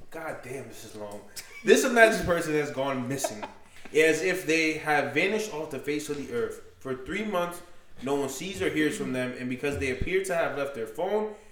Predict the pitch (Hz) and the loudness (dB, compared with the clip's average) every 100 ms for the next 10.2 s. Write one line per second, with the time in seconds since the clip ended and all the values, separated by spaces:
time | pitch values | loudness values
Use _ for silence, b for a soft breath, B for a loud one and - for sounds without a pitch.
0 | B - 165 165 160 156 151 B B B | B 0 2 2 0 0 0 B B B
1 | 175 196 180 160 160 160 147 147 127 127 | 0 2 2 2 0 -4 -4 -4 -4 -4
2 | 123 123 123 120 123 - 117 135 131 - | -2 -2 -4 -2 -4 -6 -8 -8 -8 -8
3 | 127 120 - 120 107 - - b b b | -10 -10 -10 -6 -6 -10 -18 b b b
4 | 127 147 147 202 233 240 185 165 160 156 | -6 -2 2 6 4 4 2 2 2 -2
5 | 147 147 - - 139 131 131 131 127 - | -2 -2 -2 -8 -6 -6 -6 -8 -10 -8
6 | 127 120 117 123 117 120 113 117 135 151 | -4 -4 -2 -4 -2 -4 -4 -4 -2 0
7 | 156 131 135 127 127 147 156 156 B B | -2 -2 -4 -4 -2 2 2 0 B B
8 | B B B - 180 190 - 165 160 156 | B B B 0 2 2 2 2 2 0
9 | 135 139 131 131 127 135 143 139 131 127 | -2 -2 -4 -6 -4 -2 -2 -2 -2 0
10 | 123 | -2